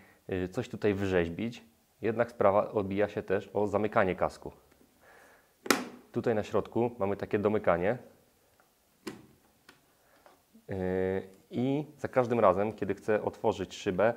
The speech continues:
przestawiam GoPro. Już Wam pok-, już pokazuję, demonstruję. Mianowicie przypinamy. Yy, kamera musi być ustawiona troszkę w tył,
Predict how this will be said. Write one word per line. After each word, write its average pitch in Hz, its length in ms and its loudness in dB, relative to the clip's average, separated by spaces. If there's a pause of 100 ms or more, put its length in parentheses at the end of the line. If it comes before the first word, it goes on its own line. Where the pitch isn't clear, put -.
(460)
przestawiam 98 640 4 (280)
GoPro. 92 560 0 (240)
Już 113 160 -4
Wam 98 140 2
pok-, - 240 -6
już 143 300 -2 (160)
pokazuję, 104 480 2
demonstruję. 87 540 0 (4000)
Mianowicie 95 400 -2
przypinamy. 104 580 0 (2750)
Yy, 98 220 0
kamera 123 340 2
musi 117 240 -4
być 110 240 -4
ustawiona 104 600 0
troszkę - 500 -6
w - 80 -8
tył, - 200 -2